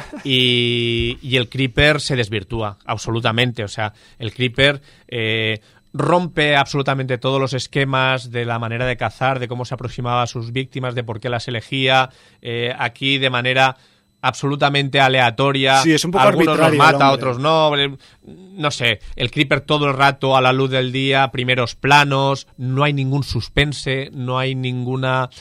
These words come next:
Speaker 1: emoción. O sea, la película es realmente de lo peorcito que yo he visto en tiempo sin haber visto el Reborn, que, que yo creo que a ti te ha parecido mejor de lo que es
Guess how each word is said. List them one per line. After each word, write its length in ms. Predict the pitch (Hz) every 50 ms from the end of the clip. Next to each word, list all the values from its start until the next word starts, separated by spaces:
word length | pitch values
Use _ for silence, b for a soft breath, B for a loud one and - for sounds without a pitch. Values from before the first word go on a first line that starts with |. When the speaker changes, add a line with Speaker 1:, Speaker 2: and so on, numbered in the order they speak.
| b b b b b
Speaker 1:
emoción. 680 | - 123 123 117 - - - 139 143 139 143 139 139 131
O 100 | 117 -
sea, 300 | - 123 117 117 113 b b b b b b -
la 220 | - 135 139 113 -
película 520 | 123 107 113 107 - 131 135 135 139 139 -
es 320 | - 143 123 139 135 - -
realmente 720 | 131 123 120 117 117 117 120 123 120 - 143 143 156 - -
de 260 | 139 131 113 120 117
lo 200 | 117 113 110 107
peorcito 800 | 101 - 113 107 107 110 110 - - - 120 117 - 147 143 143 127
que 260 | - 117 113 110 110
yo 120 | 110 110
he 20 | 110
visto 260 | 120 117 - - 139
en 100 | 123 113
tiempo 380 | 123 131 123 123 - 151 135 b b b
sin 260 | _ - - 151 139
haber 240 | 135 123 120 127 123
visto 300 | 127 135 131 - - 151
el 80 | 147 147
Reborn, 540 | 135 127 120 113 120 127 131 143 160 214 b b b b b b b b b b b
que, 340 | - 135 127 117 117 113 98 -
que 160 | 131 113 113
yo 100 | 123 123
creo 300 | 113 127 127 131 139 143
que 320 | 151 139 135 131 - - _
a 180 | - 143 127 117
ti 100 | 131 147
te 80 | 147 175
ha 20 |
parecido 360 | 165 165 160 131 156 156 151
mejor 340 | 143 131 - - 160 170 170
de 100 | 151 147
lo 160 | 143 139 127
que 220 | - 131 131 143 185
es 160 | 208 -